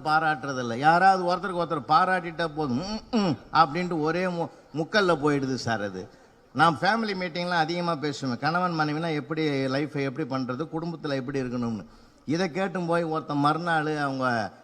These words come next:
சோபாவுல உட்கார்ந்து இருந்துக்கிறான். அந்த வேலைக்காரம்மா பெருக்கி நின்றுக்குது. அதையே உத்து பார்த்துட்டான். உத்து பார்த்தது அவன் சம்சாரத்துக்கு கோவம் வந்துடுது. "அப்படின்னா என் லுக்கு, பார்க்காத லுக்கு,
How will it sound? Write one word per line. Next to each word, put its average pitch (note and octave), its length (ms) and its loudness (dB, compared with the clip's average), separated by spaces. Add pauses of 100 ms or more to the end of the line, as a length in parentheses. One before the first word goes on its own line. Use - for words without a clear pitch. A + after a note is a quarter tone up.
(140)
சோபாவுல F3+ 360 2
உட்கார்ந்து D3 480 0
இருந்துக்கிறான். C#3 380 -2
அந்த C#3+ 40 -4
வேலைக்காரம்மா C#3 680 0
பெருக்கி D3+ 320 -4
நின்றுக்குது. C3+ 380 -2
அதையே C#3+ 340 0
உத்து D3 380 -4
பார்த்துட்டான். A2 400 -2 (840)
உத்து G3 160 -6
பார்த்தது F#3 380 0
அவன் E3+ 260 0
சம்சாரத்துக்கு F#3 600 2
கோவம் E3+ 200 0
வந்துடுது. C#3+ 400 -2
"அப்படின்னா F#3 400 -4
என் D3 160 0
லுக்கு, D#3 260 2
பார்க்காத D#3+ 540 2
லுக்கு, D3+ 520 -2